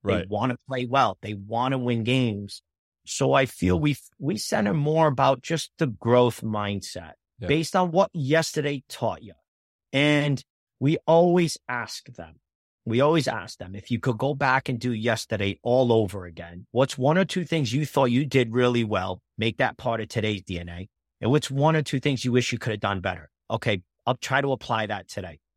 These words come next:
Speaker 1: And I think if we just stay in that moment, then we're not chasing something. We're enjoying the journey. We're not getting too high with the highs. We're not getting too lows with the lows. And we're just trying to get better. And hopefully today is better than what yesterday was.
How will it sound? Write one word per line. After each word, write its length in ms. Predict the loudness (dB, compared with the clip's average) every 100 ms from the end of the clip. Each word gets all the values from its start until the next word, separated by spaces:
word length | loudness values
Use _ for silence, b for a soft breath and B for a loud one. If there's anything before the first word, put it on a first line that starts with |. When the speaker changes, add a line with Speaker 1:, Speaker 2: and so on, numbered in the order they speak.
| _ -4
Speaker 1:
And 80 |
I 60 | 0
think 160 | 0 -2
if 60 |
we 100 | -2 -2
just 260 | -2 -2
stay 240 | -2 -2 0
in 140 | 0
that 200 | 0 -2
moment, 520 | 0 0 2 2 0 -6 _ _ _ _ _ _ _
then 520 | 0 2 4 2 0 -6 -8
we're 180 | -2 2
not 240 | 2 0
chasing 460 | -2 -2 -2 -2 -2
something. 500 | 0 0 -2 -4 0
We're 120 | 0
enjoying 540 | 0 0 2 2 2
the 80 | 0
journey. 500 | 0 2 4 2 2
We're 100 | 2
not 220 | 2 0
getting 200 | 0 -2
too 200 | -2 -4
high 240 | 0 2 2
with 140 | 0
the 60 | 0
highs. 340 | 2 2 2
We're 60 | 0
not 180 | 0 0
getting 180 | -6
too 140 | -6 0
lows 300 | 2 0 -2
with 100 | 0
the 80 | 2
lows. 420 | 4 2 0 -2
And 140 | -6 -8 _ -6
we're 80 |
just 220 | -2 -2 0
trying 160 | 0
to 60 | 2
get 160 | 0 2
better. 200 | 2 2
And 120 | -2
hopefully 440 | -2 -2 0 0
today 420 | 2 2 2 2 2
is 180 | 0 -2 _
better 380 | 0 0 0 0
than 180 | 0 -2
what 180 | -2
yesterday 400 | -4 -6 -8 -12 -14
was. 200 | _ -20